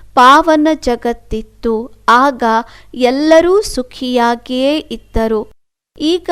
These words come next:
ತಂದೆ ಪುನಃ ಹೇಳುತ್ತಾರೆ, "ಮಕ್ಕಳೇ, ಶಾಂತಿಧಾಮ ಹಾಗೂ ಸುಖಧಾಮವನ್ನು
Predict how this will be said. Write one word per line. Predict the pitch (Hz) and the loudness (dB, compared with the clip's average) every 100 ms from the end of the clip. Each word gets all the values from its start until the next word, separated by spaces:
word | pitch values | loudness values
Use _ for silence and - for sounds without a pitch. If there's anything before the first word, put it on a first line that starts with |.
| 311 | -4
ತಂದೆ | - 262 285 381 370 | -2 -2 -2 -2 -4
ಪುನಃ | 302 - 247 294 339 349 | -4 -4 -2 0 0 -2
ಹೇಳುತ್ತಾರೆ, | 294 247 233 226 - - 220 220 240 262 - - | -2 -4 -4 -6 -10 -8 -6 -4 -4 -4 -10 -8
"ಮಕ್ಕಳೇ, | 226 - - 233 262 302 330 - - | -8 -8 -6 -2 0 0 -4 -20 -20
ಶಾಂತಿಧಾಮ | - - 285 294 403 403 330 320 269 269 254 269 | -6 2 4 4 0 -6 -4 -2 0 0 0 0
ಹಾಗೂ | 262 262 247 233 233 262 277 | -2 -2 0 0 -2 -8 -8
ಸುಖಧಾಮವನ್ನು | - 247 - 294 262 240 233 240 233 233 233 226 240 302 | -6 -8 -2 -2 0 0 0 -2 -4 -6 -6 -6 -4 -4